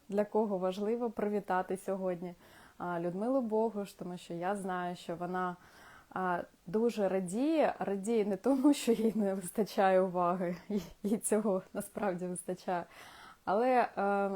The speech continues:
вона розуміє, що дуже, дуже, дуже багато людей, а, вона навчила, якщо не особисто, да, то за допомогою наших тренерів, кураторів,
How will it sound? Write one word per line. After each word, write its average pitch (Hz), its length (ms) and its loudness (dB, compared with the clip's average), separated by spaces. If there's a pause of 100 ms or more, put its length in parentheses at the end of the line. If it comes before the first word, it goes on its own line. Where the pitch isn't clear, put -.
вона 220 420 -2
розуміє, 214 580 0
що 175 200 -6
дуже, 262 580 0
дуже, 214 400 2
дуже 254 340 2
багато 208 480 2
людей, 208 480 2 (480)
а, 185 240 2
вона 220 320 0
навчила, 226 640 0
якщо 185 460 0
не 233 380 0
особисто, 220 1000 0
да, 208 260 2
то 190 320 0
за 190 120 0
допомогою 202 760 -2
наших 185 440 -4 (120)
тренерів, 226 720 0
кураторів, 233 720 2